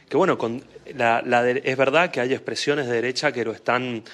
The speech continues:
capitalizando, pero con un discurso muy demagógico, ¿no? Porque por ahora están ganando el voto de la gente haciéndoles creer que ellos en realidad van a ajustar el bolsillo de los políticos, no el bolsillo de la gente. No es que van a arancelar la educación pública,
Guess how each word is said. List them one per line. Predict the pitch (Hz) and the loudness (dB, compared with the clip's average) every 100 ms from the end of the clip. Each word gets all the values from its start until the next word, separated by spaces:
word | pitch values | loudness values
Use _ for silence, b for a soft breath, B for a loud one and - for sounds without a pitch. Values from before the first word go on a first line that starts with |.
| B B - | B B -4
capitalizando, | 123 113 123 117 117 - 147 165 180 180 | -2 -2 0 0 0 0 0 2 -2 2
pero | 147 175 175 | 2 4 0
con | 131 139 | -2 -4
un | |
discurso | 156 139 160 151 151 | -8 -4 -6 -4 -6
muy | 135 143 | -4 -4
demagógico, | 139 120 117 147 123 113 - | -2 -2 2 2 0 -6 -12
¿no? | 104 120 | -8 -6
Porque | 127 107 110 104 B B B | -6 -6 -6 -8 B B B
por | 117 | -2
ahora | 110 135 | 2 4
están | 147 - 143 | 2 0 -2
ganando | 143 139 143 147 | 0 0 0 -2
el | 123 | 0
voto | 135 139 | -2 -2
de | 131 | -4
la | 123 | -4
gente | - 139 131 147 160 B B B | -2 -4 0 -2 -2 B B B
haciéndoles | 120 - 135 139 131 | -8 -4 -2 -2 -2
creer | - 131 135 151 143 | -4 -2 0 0 0
que | 127 135 147 127 | 0 0 0 -2
ellos | 127 135 | 0 -2
en | 123 | -2
realidad | 117 104 120 | -4 0 0
van | 131 | 0
a | |
ajustar | 117 113 - 127 | -4 -6 -2 -2
el | 131 | 0
bolsillo | 113 110 127 131 | -2 -4 -4 -2
de | 123 | -2
los | 113 | -2
políticos, | - 131 147 107 107 - - B B | -2 0 -2 -4 -12 -16 -20 B B
no | 135 | -2
el | 143 | 0
bolsillo | 117 107 117 110 107 | 0 -4 -6 -4 -4
de | 107 | -4
la | |
gente. | 101 113 104 101 | -6 -8 -6 -6
No | 110 | -4
es | 131 | -4
que | - 107 | -4 -2
van | 107 | -2
a | 107 | -2
arancelar | 104 104 104 107 113 113 | -2 -4 -6 -4 -4 -2
la | 110 | -4
educación | 104 - - 110 | -4 -6 -8 -10
pública, | 104 123 123 113 113 110 110 110 | -4 -2 0 0 0 0 0 0